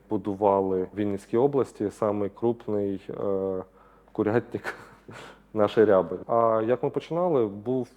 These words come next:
невеликий, маленький капітал, з котрого ми починали з Сер-, Сергієм. Наше перше приміщення, котре ми сняли під производство, було двадцять п'ять квадратів.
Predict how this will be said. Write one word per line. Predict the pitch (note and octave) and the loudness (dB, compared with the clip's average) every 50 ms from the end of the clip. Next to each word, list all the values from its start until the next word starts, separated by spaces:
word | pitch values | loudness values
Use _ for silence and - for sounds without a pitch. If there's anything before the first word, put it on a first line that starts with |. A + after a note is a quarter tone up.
| _ _ _ _ - - | _ _ _ _ -20 -14
невеликий, | - B2+ A2+ A#2 A#2+ B2 B2 C3 C3 C3 C3 B2+ - - G#2 G2 | -10 -6 -2 -2 -2 0 0 0 0 0 0 -2 -2 -2 -2 -2
маленький | G#2 A2 A2+ A#2 A#2 A2+ A2 G#2+ - A2 G2 | 0 0 0 2 2 0 0 -2 -4 -8 -6
капітал, | - G#2+ - - G#2 - A#2+ B2 C3+ D#3 F3 - - - _ _ _ _ | -4 -6 -6 -6 -4 -2 0 0 0 0 -2 -6 -14 -20 _ _ _ _
з | - | -4
котрого | - - A2 G#2+ - G#2+ F#2+ G#2+ | 2 2 2 2 2 -2 -2 -2
ми | G#2 G#2 | -2 -2
починали | F#2+ - G#2 - - A2 G#2 G#2 G2 G2+ G2 G2 | -2 -2 -4 -2 -2 -2 0 2 2 2 2 0
з | G2 - - | -2 -2 -4
Сер-, | G#2 F#2+ G#2+ G#2 G2+ G2 G2 | -2 0 2 0 0 0 0
Сергієм. | - G#2+ F#2 G#2 G#2 G2 F#2+ - - _ _ - - _ - _ _ - - - - - - _ _ _ _ _ - _ - - - _ _ - _ _ _ - _ - _ - _ - - _ - - - _ _ _ _ - _ - - - _ _ _ _ _ _ _ _ _ _ _ _ _ _ _ _ _ _ - - - - - - - - - - - A2+ | -2 -4 -2 0 -2 -2 -2 -6 -10 _ _ -20 -20 _ -20 _ _ -20 -20 -20 -20 -20 -20 _ _ _ _ _ -20 _ -20 -20 -20 _ _ -20 _ _ _ -20 _ -20 _ -20 _ -20 -20 _ -20 -20 -20 _ _ _ _ -20 _ -20 -20 -20 _ _ _ _ _ _ _ _ _ _ _ _ _ _ _ _ _ _ -20 -20 -20 -20 -16 -14 -12 -12 -10 -6 -4 -2
Наше | A2+ A2 A2 A2+ A2 - - G#2+ - - - | 0 2 2 0 0 -2 -6 -6 -6 -2 0
перше | - A2+ A2 G#2+ - - A2+ | 2 2 2 2 0 -4 -6
приміщення, | G#2+ - - A2 G#2 A2+ B2+ B2 - - B2+ A2 | -6 -2 -2 -2 0 0 -2 -4 -4 -4 -6 -6
котре | G2+ - A2+ G#2+ - - G#2+ | -2 0 -2 -2 0 -2 -4
ми | G2+ G2 | -4 -6
сняли | - - A#2 A2 G#2+ G#2 G#2 G2 | -6 -4 -2 0 0 0 0 -2
під | - - A2 G2+ | -2 -4 -6 -6
производство, | - - G#2 G2+ G2 G2+ A2+ C3+ D#3 - - - F#2 | -2 0 0 0 0 2 0 0 0 0 -4 -8 -6
було | F2 G#2 G#2+ G2+ | -2 0 0 0
двадцять | F#2 G2 G#2+ A2 - A2 - | 2 2 0 0 -2 -2 -2
п'ять | - F#2+ - | -2 -4 -2
квадратів. | - G#2 F2+ F#2+ F#2 F2 - - | -4 -4 -2 -2 -2 -2 -4 -10